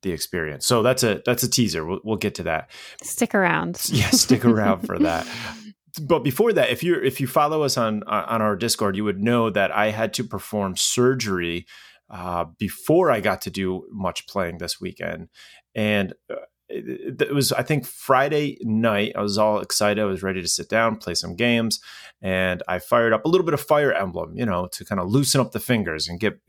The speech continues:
Speaker 1: get, get the mind ready for some serious gaming. And when I, when I,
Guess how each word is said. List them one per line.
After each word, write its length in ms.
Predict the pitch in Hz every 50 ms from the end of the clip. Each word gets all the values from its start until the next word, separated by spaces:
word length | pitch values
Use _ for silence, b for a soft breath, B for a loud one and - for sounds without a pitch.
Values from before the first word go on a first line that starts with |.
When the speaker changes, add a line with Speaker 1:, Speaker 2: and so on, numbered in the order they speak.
| 107
Speaker 1:
get, 160 | - - - - _ - -
get 160 | - 123 -
the 60 | 214
mind 480 | 208 110 120 131 131 127 120 117 107 90
ready 320 | 87 95 92 87 90 90
for 180 | - - 98 92
some 220 | - - 95 87
serious 400 | - - 104 101 95 92 92 87
gaming. 680 | 90 95 - 104 101 101 101 95 95 87 82 80 78 -
And 140 | - 101 95
when 120 | 98 101 98
I, 220 | 98 98 98 95
when 200 | - - 110 104
I, 200 | 101 95 95 95